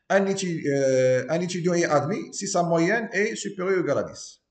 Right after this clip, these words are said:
D'accord ? On va calculer la moyenne d'étudiants. Si elle est supérieure ou égale à dix, ça veut dire que l'étudiant est admis. On va utiliser la liste des, des admis. D'accord ? Euh, voilà, c'est ça le cahier de charge.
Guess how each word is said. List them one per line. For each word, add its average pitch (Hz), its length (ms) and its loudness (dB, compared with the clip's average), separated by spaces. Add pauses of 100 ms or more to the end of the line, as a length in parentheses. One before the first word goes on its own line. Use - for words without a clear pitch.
D'accord ? - 240 -10
On - 40 -6
va 120 80 -6
calculer 110 340 -8
la 110 80 -4
moyenne 107 220 -6
d'étudiants. 113 300 -10
Si 262 100 -8
elle 190 60 -6
est - 20 -8
supérieure 165 340 -4
ou - 20 -6
égale 131 120 -2
à 117 80 0
dix, 165 80 -4
ça 143 140 -6
veut 147 40 -6
dire 160 80 -4
que 151 80 -4
l'étudiant 139 280 -6
est 143 100 -2
admis. 147 220 -4
On 170 220 0
va 147 120 0
utiliser 151 480 -4
la 147 100 0
liste - 220 -8
des, 160 200 -6 (560)
des 139 200 -4
admis. 98 260 -6 (380)
D'accord ? - 420 -8 (1040)
Euh, 127 760 0
voilà, 180 200 4
c'est - 140 -2
ça 220 60 4
le 202 100 2
cahier 180 220 4
de 165 60 -4
charge. 233 420 0